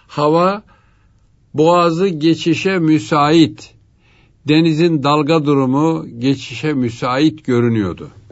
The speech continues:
o ortalamada. Eh, biz de dediler,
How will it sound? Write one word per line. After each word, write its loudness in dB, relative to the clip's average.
o 0
ortalamada. -10
Eh, -6
biz -2
de -4
dediler, -2